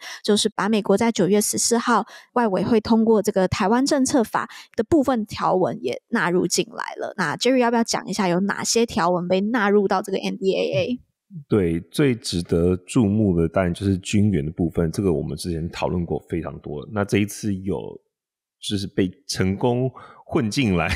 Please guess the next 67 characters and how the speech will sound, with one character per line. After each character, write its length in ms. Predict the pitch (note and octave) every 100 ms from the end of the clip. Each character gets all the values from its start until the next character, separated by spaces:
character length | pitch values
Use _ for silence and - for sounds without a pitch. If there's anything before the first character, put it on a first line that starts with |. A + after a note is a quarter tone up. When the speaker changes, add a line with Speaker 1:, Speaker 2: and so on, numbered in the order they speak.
| -
Speaker 2:
<laughs> 200 | D3+ B2
N 160 | - A2
D 260 | A2+ G#2+ F2+
A 340 | G2 F2+ F#2+
A 20 |
的 160 | F2 F2
内 240 | F2+ G2
容， 200 | D#2 D2+ G#2 - E3 D#3+ - -
就 120 | B2
是 80 | B2
被 180 | B2 G#2+
加 240 | G2+ F#2+
进 160 | B3 G2+
来 120 | E2
N 280 | E2 F2+ F2
D 160 | F#2
A 60 | F2+
A 20 |
内 160 | F2 E2+
容。 160 | D2
Speaker 1:
嗯。 80 | E2 -
Speaker 2:
第 100 | G#2
一 40 |
个 100 | G2+
就 100 | F#2
是 200 | F#2 F#2
军 280 | F2 G#2+ G#2+
援， 240 | G2 - - _ - - _
呃， 240 | G#2+ F#2+ F#2
其 180 | - A2
中 160 | B2+
提 140 | C3 G#2+
到 240 | G#2 F2+
就 120 | E2+
是 60 | G#2
未 180 | G#2 B2
来 140 | F2
五 200 | E2 E2+
年 260 | D#2 D2 E2+
将 200 | - F2+
会 140 | G2
提 320 | F2 - C#2
供 240 | C#2+ F2 E2+
台 140 | - D2
湾 220 | D#2 D#2 -
一 100 | A2+
百 340 | G#2 F#2 D2 -
亿 340 | A#2+ A2+ E2+ - _
美 220 | F2+ D2+
元 300 | D#2+ E2+ E2
的 100 | -
军 320 | E2+ - C3+ C3
援， 260 | G2 F2+
就 120 | F2+ F#2
是 80 |
从 220 | E2+ D#2 D#2
二 140 | G2+
零 180 | E2 D#2+
二 140 | F2
三 220 | E2+ E2
年 160 | E2 D2
到 120 | - D2+ -
二 80 |
零 180 | E2+ D#2 -
二 140 | F2+
七 300 | D2+ - F#2
年 200 | F2+ D#2